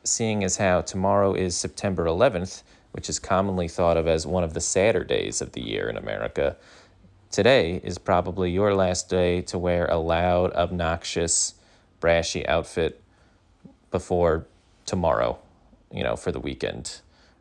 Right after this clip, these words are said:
or whatever. So, um, you know, dress, I'm thinking either tuxedo, tuxedo t-shirt, um, maybe a prom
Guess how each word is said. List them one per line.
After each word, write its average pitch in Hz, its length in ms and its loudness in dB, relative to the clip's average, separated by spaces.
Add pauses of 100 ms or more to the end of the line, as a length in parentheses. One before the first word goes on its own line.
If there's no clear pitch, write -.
or - 100 -2
whatever. 57 500 -2 (380)
So, 62 380 0
um, 57 300 -2 (440)
you - 80 -4
know, 85 160 2
dress, - 640 0
I'm 87 300 -2
thinking 92 380 0
either 87 260 0
tuxedo, 98 960 2 (440)
tuxedo 82 580 0
t-shirt, 104 720 0 (600)
um, 80 400 2
maybe 82 300 -2
a 73 100 0
prom 90 680 2